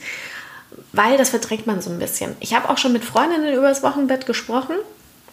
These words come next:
und die so ein bisschen vorgewarnt und gesagt, "Hey, unterschätzt das nicht, ähm, bitte trefft die und die Vorkehrungen und das und das, äh, solltet ihr beachten." Und das ist in der Schwangerschaft, in der Schwangerschaftsdemenz das Erste, was dann weg ist. Und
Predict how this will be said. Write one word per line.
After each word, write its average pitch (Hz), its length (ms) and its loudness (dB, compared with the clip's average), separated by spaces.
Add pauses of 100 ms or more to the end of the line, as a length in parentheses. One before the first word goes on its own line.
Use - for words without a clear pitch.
(360)
und 226 140 2
die 233 80 4
so 226 80 4
ein 214 60 4
bisschen 202 200 0
vorgewarnt 269 680 2
und 214 120 0
gesagt, 196 340 -4
"Hey, 269 280 2 (320)
unterschätzt 214 580 -2
das 277 220 0
nicht, 285 320 0
ähm, 226 300 2 (360)
bitte 254 320 4
trefft 233 340 0
die 254 140 6
und 233 180 6
die 240 120 2
Vorkehrungen 247 1040 4
und 202 160 0
das 220 180 2
und 214 140 2
das, 226 280 0
äh, 214 440 4 (240)
solltet 220 320 0
ihr 214 120 4
beachten." 247 640 0 (120)
Und 208 360 -4
das 208 120 -4
ist - 200 -4
in 262 80 2
der 240 100 2
Schwangerschaft, 285 720 -2 (200)
in 233 100 0
der 233 80 0
Schwangerschaftsdemenz 254 800 2
das 226 120 -2
Erste, 262 340 0
was 233 140 0
dann 214 160 -2
weg 190 200 -2
ist. - 200 -4
Und - 360 -6